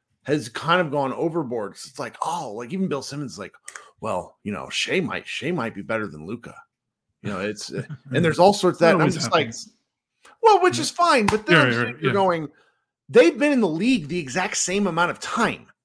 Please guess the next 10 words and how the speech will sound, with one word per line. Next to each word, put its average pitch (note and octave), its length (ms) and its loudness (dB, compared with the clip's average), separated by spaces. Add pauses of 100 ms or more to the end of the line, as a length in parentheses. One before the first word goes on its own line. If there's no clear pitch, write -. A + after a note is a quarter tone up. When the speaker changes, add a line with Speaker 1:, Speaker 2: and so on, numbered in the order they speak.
(320)
Speaker 1:
They G3+ 80 6
were D#4+ 200 6
in C#4 180 4
the A#3 80 2
same A3 340 -2
draft G3 380 -2
class. - 640 -10 (280)
Speaker 2:
They B2+ 80 -6
were? F3 420 2 (280)
Speaker 1:
Yeah. D#4 480 2